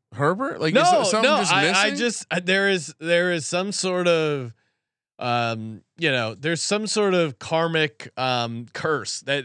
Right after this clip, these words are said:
Speaker 2: it's the Chargers curse. That's really what it is. Because
Speaker 1: 'Cause the, the
Speaker 2: you
Speaker 1: ball
Speaker 2: should be able to go down and get a field goal against this Green Bay defense.
Speaker 1: <laughs>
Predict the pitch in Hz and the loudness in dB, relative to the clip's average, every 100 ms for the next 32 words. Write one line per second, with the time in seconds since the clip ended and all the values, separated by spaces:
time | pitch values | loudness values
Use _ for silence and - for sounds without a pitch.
0 | 147 185 190 - 220 240 254 240 226 - | -4 -4 -4 -10 -4 0 0 -4 -8 -4
1 | 262 - - - 170 180 202 220 160 151 | -4 -4 -10 -4 -4 0 0 2 0 -4
2 | 131 131 80 - _ _ _ _ _ 175 | -2 -4 -4 -14 _ _ _ _ _ -6
3 | 160 190 180 175 156 127 - 156 - 165 | 2 2 4 2 -2 -10 -6 -4 0 0
4 | 135 139 135 247 320 302 330 311 294 247 | 2 0 4 4 4 4 2 2 2 2
5 | 240 240 240 240 226 220 240 294 196 151 | 2 2 2 0 -2 -2 0 0 2 0
6 | 160 175 170 147 175 180 170 180 240 110 | 0 -2 -4 -4 -2 0 0 0 -4 -8
7 | _ _ - | _ _ -14